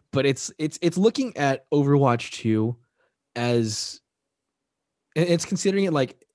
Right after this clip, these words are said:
how it's reinventing how sequels of games are conceptualized and released. Um, it, and it's saying that since Overwatch two is keeping, uh, Overwatch one as it, the Overwatch one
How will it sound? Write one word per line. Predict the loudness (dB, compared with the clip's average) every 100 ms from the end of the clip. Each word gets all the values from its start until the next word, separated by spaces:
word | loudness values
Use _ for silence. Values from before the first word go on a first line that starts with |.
| -6
how | -2 2 2
it's | 2
reinventing | -2 -2 2 2 0 -2 -6 -4 -2 -2 -6 _ _ _
how | -6 -4
sequels | -4 -4 -6 -4 -4 -4 -8 -6
of | -6 -4
games | -4 -2 -4 -6
are | -10
conceptualized | -8 -10 -6 -6 -4 -6 -6 -6
and | -6
released. | -4 -6 -8 -8 -8 -8 -14 _ _ _ _ _
Um, | -4 0 0 -2 -6 -10 _ _ _ _ _ _ _ _ _
it, | -4 -2
and | 0 0
it's | -2
saying | -2 -2 0
that | -2 -4
since | -4 -4
Overwatch | -2 -2 2 2 0 -4
two | -4
is | -2 -4
keeping, | -8 -8 -4 -4 -2 -4 -10 _ _ _ _ _ _
uh, | -2 -2 -2
Overwatch | -2 0 2 2 0 -6
one | -10 -4 -4 -4 -6 -10 _ _ _ _ _ _
as | -4 -2 -2
it, | -2 -6 -6 _ _ _ -6
the | -2 2
Overwatch | 2 2 2 0
one | -2 -4